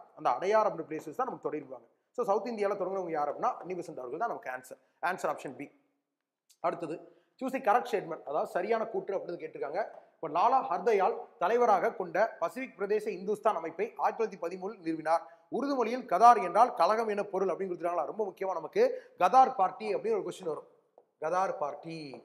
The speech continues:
ஓகே, அதாவது கதார் கட்சி அப்படின்னு சொல்லி ஒரு கொஸ்டின் ஒன்று கேட்பாங்க. So Gadar கட்சி அப்படின்னு பார்த்துக்கும் போது, Gadar அப்படின்னா அது வந்து ஒரு உறுதிமொழி சொல்லா அப்படின்னா, it's an உருது word, இது ஒரு உறுதிமொழி சொல்லு தான். Gadar அப்படின்றதுக்கு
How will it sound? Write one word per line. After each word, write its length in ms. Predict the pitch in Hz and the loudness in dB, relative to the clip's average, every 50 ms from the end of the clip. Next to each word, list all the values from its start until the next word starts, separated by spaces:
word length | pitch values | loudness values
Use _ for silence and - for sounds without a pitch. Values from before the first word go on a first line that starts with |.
| - | -20
ஓகே, 140 | 127 123 - | -14 -8 -6
அதாவது 220 | 190 165 185 - - | -4 -4 -4 -4 -4
கதார் 320 | 160 156 185 208 214 208 | -2 0 0 0 0 0
கட்சி 280 | - 160 151 - - 180 | -2 -6 -8 -8 -8 -6
அப்படின்னு 220 | 170 147 - - - | -6 -6 -8 -10 -6
சொல்லி 140 | 202 240 214 | -4 -4 -4
ஒரு 80 | - | -4
கொஸ்டின் 220 | 165 147 - 185 175 | -6 -8 -8 -10 -12
ஒன்று 160 | 147 143 135 | -8 -8 -6
கேட்பாங்க. 260 | 151 151 143 127 117 - _ _ _ _ _ _ - | -6 -4 -6 -8 -8 -12 _ _ _ _ _ _ -2
So 60 | 170 147 | 0 2
Gadar 320 | 170 175 233 262 277 - | 6 8 10 10 10 8
கட்சி 260 | - 208 214 - 233 220 | 4 -2 -2 -4 -4 -2
அப்படின்னு 240 | 185 165 - 208 185 | -2 -2 -4 -6 -8
பார்த்துக்கும் 300 | 180 170 160 147 147 135 | -8 -10 -10 -10 -12 -6
போது, 120 | 135 190 233 - | -4 -4 -4 -2
Gadar 360 | - 156 160 202 240 262 247 | 0 0 2 4 4 4 4
அப்படின்னா 240 | 202 - - 165 208 247 262 - - - _ | 2 -2 -2 0 0 0 0 -4 -10 -10 _
அது 160 | - 185 190 196 | -4 -2 -2 -2
வந்து 160 | 190 196 233 | -2 -2 -2
ஒரு 120 | 277 247 190 160 | -2 0 0 -2
உறுதிமொழி 320 | 185 220 262 277 262 233 226 | -2 -4 -2 -2 -2 -4 -4
சொல்லா 240 | - - 180 190 196 | -4 -2 0 0 0
அப்படின்னா, 240 | 175 - 143 208 247 262 - | 0 0 -2 -2 -4 -4 -6
it's 160 | 170 - - | -8 -8 -8
an 80 | 202 170 151 170 | -8 -6 -4 -4
உருது 180 | 214 208 185 | -4 -4 -4
word, 180 | 151 147 123 - - | -4 -4 -6 -8 -10
இது 100 | 165 190 | -4 0
ஒரு 120 | 208 202 156 | 0 0 0
உறுதிமொழி 380 | 143 165 196 208 202 185 170 - | -2 -4 -4 -4 -6 -6 -8 -6
சொல்லு 180 | - 156 131 | -4 -4 -2
தான். 180 | 127 147 175 190 - - - _ _ - | 0 0 0 0 -2 -6 -18 _ _ 2
Gadar 320 | 165 180 202 254 269 269 | 4 6 8 8 8 8
அப்படின்றதுக்கு 400 | 240 180 165 175 156 - - 202 | 6 2 0 -4 -4 0 2 2